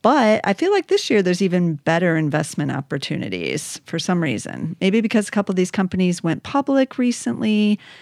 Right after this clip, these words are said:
in the last year, so we have a little bit more data, and things have just evolved in the wellness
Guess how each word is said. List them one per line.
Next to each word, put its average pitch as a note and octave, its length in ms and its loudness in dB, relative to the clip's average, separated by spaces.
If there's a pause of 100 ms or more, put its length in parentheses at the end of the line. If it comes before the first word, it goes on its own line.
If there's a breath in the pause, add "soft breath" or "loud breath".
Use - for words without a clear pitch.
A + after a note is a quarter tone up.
(220 loud breath)
in A3+ 220 4
the G#3 80 2
last G3 340 2
year, G3+ 100 4
so F#3 160 -2
we F3+ 100 2
have F3 80 -2
a F3 40 -2
little F3 180 2
bit F3+ 140 -2
more D#3+ 180 0
data, D#3+ 760 2
and D#3+ 580 0
things C4 260 0
have D#4+ 100 -4
just C4+ 240 -2
evolved F#3+ 800 0
in E3+ 160 2
the E3 100 2
wellness D#3+ 680 -2